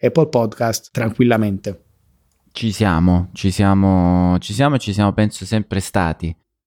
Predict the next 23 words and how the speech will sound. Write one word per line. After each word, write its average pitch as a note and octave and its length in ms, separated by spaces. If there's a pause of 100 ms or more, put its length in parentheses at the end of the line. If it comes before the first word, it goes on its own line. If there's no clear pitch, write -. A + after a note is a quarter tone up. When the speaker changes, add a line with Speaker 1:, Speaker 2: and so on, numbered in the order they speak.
(320)
Speaker 1:
Grazie F3+ 540
comunque F3 380
Roberto E3 680
per, D#3 240
eh, D3 380
il, D#3 220
eh, C3+ 420 (440)
messaggio, F#3 540
ci - 160
hai E3+ 220
aiutato E3 880
presumibilmente C3+ 960
a B2+ 100
risolvere C3+ 640
un C#3 220
piccolo B2+ 540
problema, A#2 580 (220)
quindi C3+ 280
grazie E3+ 580 (200)
per C#3 140
averci C#3+ 380
reso C3+ 360
migliori. B2 480